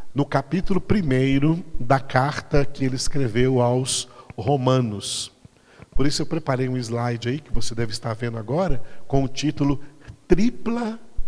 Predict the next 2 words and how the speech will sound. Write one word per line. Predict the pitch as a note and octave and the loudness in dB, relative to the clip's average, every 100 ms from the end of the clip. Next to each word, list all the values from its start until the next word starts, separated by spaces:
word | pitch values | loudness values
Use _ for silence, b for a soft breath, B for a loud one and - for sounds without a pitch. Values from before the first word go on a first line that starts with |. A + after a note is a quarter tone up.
| - - | 0 -2
Entrega. | C3+ C#3 A#2 A2+ G#2+ G2+ G2 - - b b b b b - | -4 -4 -2 -2 -2 -4 -8 -12 -20 b b b b b 2
Três | - F#3 A#3 - - - | 4 6 4 0 0 -2